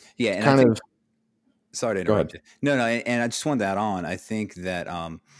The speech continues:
Speaker 1: with, with respect to how quick they move to, to do this, um, i-, i-, is great. Um, it's, I, I believe it's, like you said, it's third degree,
Speaker 2: Yep.
Speaker 1: um, manslaughter, right? Um,
Speaker 2: Yes.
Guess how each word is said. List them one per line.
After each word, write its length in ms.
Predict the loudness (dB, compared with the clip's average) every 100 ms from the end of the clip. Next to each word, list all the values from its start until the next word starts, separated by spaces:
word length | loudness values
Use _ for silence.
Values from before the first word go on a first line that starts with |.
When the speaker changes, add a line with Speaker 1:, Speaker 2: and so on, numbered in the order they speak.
| _ -20 _ _ -14
Speaker 1:
with, 460 | -6 -4 -4 -8
with 240 | -12 -10 -10
respect 380 | -6 -6 -6 -6
to 320 | -6 -6 -8 -12
how 280 | -12 -10 -12
quick 540 | -6 -4 -4 -6 -20 _
they 140 | -10 -8
move 460 | -4 -4 -4 -6
to, 280 | -10 -10 -10
to 260 | -10 -18 -12
do 200 | -6 -6
this, 580 | -4 -6 -6 -8 -10 -14 _ _ _
um, 400 | -8 -8 -10 -14 _ _ _ -20
i-, 100 | -18 -14
i-, 100 | -14
is 180 | -10 -10
great. 380 | -6 -6 -6 -6
Um, 300 | -8 -8 -10
it's, 260 | -14 -18 -20 -14
I, 80 | -12 -12
I 20 | -8
believe 240 | -6 -6
it's, 260 | -10 -14 -12
like 140 | -14 -10
you 60 | -10
said, 160 | -8
it's 160 | -10 -12
third 160 | -12
degree, 360 | -8 -8 -8 -10 _ _ _ _ _ _ _
Speaker 2:
Yep. 160 | -4 -4
Speaker 1:
um, 280 | -4 -8 -12
manslaughter, 720 | -10 -10 -8 -6 -4 -6 -10 _ _ -10
right? 240 | -8 -8 _ _
Um, 400 | -12 -10 -10 -2
Speaker 2:
Yes. 200 | 0 0